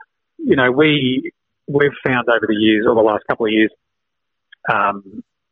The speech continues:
caravans have become heavier and heavier, um, because of the, all, you know, all the added benefits that we put in them, like the washing machines and everything that we've spoken about. So what these larger units, uh, allow you to do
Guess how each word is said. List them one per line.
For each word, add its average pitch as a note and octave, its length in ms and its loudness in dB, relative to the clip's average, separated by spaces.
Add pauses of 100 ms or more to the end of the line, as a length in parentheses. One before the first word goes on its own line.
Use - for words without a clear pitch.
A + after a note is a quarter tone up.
(140)
caravans C#3+ 460 0
have A#2 120 -2
become A2+ 420 -2
heavier A2+ 380 0
and G2 80 -10
heavier, A2 500 0 (360)
um, G#2 380 -2
because - 260 -2
of A2 60 0
the, A2+ 180 4
all, B2+ 140 2 (100)
you B2 60 0
know, B2 80 0
all C3+ 120 0
the A#2+ 140 2
added G#2 180 -2
benefits A#2+ 380 -4
that B2+ 80 -2
we G#2 160 0
put D#3+ 100 -2
in D3+ 60 -2
them, A2+ 120 -2
like G2 200 -4
the G#2 100 -2
washing A2+ 260 -2
machines A2+ 400 -4
and A2+ 80 -6
everything A2 280 -2 (600)
that A2 80 -2
we've G2+ 180 0
spoken B2 380 -2
about. G#2+ 440 -2
So B2 140 0
what C#3+ 220 -2 (120)
these A2 280 0
larger A2 600 0 (100)
units, A#2 320 -2 (220)
uh, A#2+ 200 0
allow A2 160 0
you G#2 100 -2
to G2+ 140 -2
do A#2+ 220 2